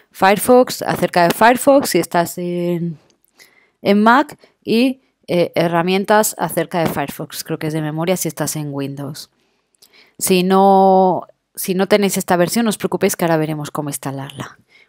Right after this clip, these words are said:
Bueno, lo primero que vamos a hacer es entrar en la fábrica, en la Fábrica Nacional de Moneda y Timbre,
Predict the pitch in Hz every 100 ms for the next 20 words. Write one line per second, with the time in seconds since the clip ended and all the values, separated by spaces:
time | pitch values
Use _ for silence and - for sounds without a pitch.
0 | - 180 156 151 170 196 214 220 214 202
1 | 240 202 180 180 185 180 160 - 190 185
2 | 180 - - 175 175 165 165 160 160 160
3 | 160 - _ _ _ _ _ _ - -
4 | - 190 175 165 165 160 160 156 160 160
5 | 247 254 262